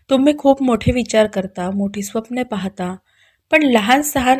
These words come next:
अडचणी, अगदी किरकोळ कारणं तुमची मोठी कामं थांबवतात. हो ना, याचमुळे मनात कुठेतरी एक खंत राहते, एक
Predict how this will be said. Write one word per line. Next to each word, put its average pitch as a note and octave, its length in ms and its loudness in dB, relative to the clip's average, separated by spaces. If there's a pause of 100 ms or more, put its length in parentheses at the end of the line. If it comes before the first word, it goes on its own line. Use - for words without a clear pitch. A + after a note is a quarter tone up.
अडचणी, A3 760 -2
अगदी A3+ 340 -2
किरकोळ B3 500 0
कारणं G#3 500 -2 (680)
तुमची A#3 440 -2
मोठी G#3 400 -4
कामं G3+ 400 0
थांबवतात. F#3 560 -8 (1200)
हो C4+ 120 6
ना, A3 200 0 (420)
याचमुळे B3+ 640 2
मनात A3 300 0 (100)
कुठेतरी B3 580 2
एक A#3+ 200 -4
खंत B3+ 300 -6
राहते, G3 520 -2 (560)
एक G#3 180 -2